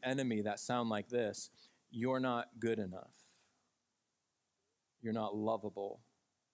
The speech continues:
You'll never overcome this." Insidious lies that can sometimes sound like truths.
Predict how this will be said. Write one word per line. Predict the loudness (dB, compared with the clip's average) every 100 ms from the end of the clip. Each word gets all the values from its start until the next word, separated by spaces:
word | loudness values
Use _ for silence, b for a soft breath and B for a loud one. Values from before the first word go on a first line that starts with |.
| _ _ _ _ _ _ _ _ _ _ _ -6
You'll | -2 0
never | 2 0 0 -2 -2 -8 _
overcome | -8 -6 -8 -8 -6 -6
this." | -10 -12 -12 -14 -16 _ _ _ _ _ _ _ _ _ _ _ _
Insidious | -6 0 2 2 0 0
lies | 0 0 0 -2
that | -4 -4 -6 _ _ _ _ _ _ -12
can | -8
sometimes | -6 -2 -2 -2
sound | 0 2 2 0
like | -2 -4
truths. | -4 0 0 -2 -6